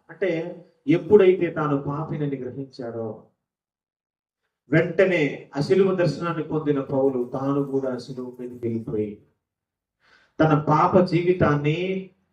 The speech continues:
పాత జీవితాన్ని, పాత స్వభావాన్ని, పాత మాటలను, పాత ఆలోచనలు, పాత నడకను మొత్తాన్ని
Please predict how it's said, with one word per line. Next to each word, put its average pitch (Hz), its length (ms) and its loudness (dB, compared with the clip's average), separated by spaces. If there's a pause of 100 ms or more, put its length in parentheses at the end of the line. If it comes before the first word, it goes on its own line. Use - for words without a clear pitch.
(140)
పాత 185 280 4
జీవితాన్ని, 190 840 0
పాత 190 260 0
స్వభావాన్ని, 185 760 0
పాత 196 340 -2
మాటలను, 185 640 -2
పాత 185 380 -4
ఆలోచనలు, 202 840 -2
పాత 190 340 -2
నడకను 196 440 -4
మొత్తాన్ని 214 1300 -2